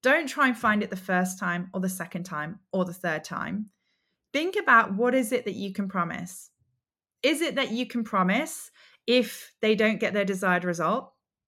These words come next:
that they'll get an additional one month one-to-one coaching with you? And what is that result that you're promising them? How specific can you be about that?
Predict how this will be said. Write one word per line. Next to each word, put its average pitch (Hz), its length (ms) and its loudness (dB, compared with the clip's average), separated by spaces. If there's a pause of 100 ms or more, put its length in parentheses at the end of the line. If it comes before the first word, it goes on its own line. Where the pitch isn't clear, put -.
(100)
that 214 140 0
they'll 208 180 6
get 190 260 0
an 190 120 2
additional 185 420 -2
one 175 220 2
month - 400 -4 (600)
one-to-one 185 480 2
coaching 185 380 -6
with 160 160 -12
you? 156 280 -8 (1000)
And 247 80 4
what 311 140 2
is 262 140 0
that 220 420 6
result 190 380 4
that 120 100 -4
you're 180 80 0
promising 170 460 -4
them? - 340 -6 (720)
How 240 680 8
specific 233 880 -2
can 196 180 0
you 190 160 2
be 190 300 0
about 170 320 0
that? 170 420 -6